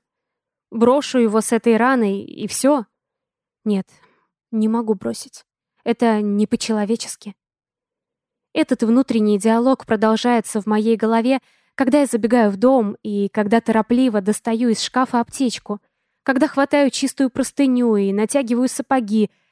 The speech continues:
пневмония мне вообще не в кассу, и сразу бегу назад. Всё вместе занимает не больше полминуты. Снова опускаюсь возле мужчины на колени. Отвожу разрезанную ткань странной лётной одежды от кожи незнакомца.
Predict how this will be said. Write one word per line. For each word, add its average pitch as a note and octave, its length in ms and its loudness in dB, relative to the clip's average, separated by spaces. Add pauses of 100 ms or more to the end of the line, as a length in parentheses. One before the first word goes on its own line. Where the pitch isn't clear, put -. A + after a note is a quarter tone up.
(160)
пневмония G#3+ 540 2
мне G3 160 2
вообще A3 240 -2
не F3+ 100 -2
в - 80 -18
кассу, - 400 -8 (580)
и D4+ 80 0
сразу A#3 480 2
бегу F#3+ 280 0
назад. G3+ 340 -6 (800)
Всё F4 200 0
вместе C#4+ 360 0
занимает G#3+ 580 0
не C4 180 -2
больше G#3 320 -2
полминуты. G#3 640 -4 (800)
Снова C#4+ 400 0
опускаюсь A3+ 560 -2
возле A3+ 280 0
мужчины G#3+ 480 -2
на G3+ 120 -4
колени. G#3+ 520 -4 (580)
Отвожу B3+ 480 2
разрезанную A3+ 680 2
ткань B3+ 360 -2
странной A3+ 540 0
лётной A3 420 0
одежды A3 500 -2 (320)
от C4+ 180 -4
кожи A3 300 0
незнакомца. G#3 720 -4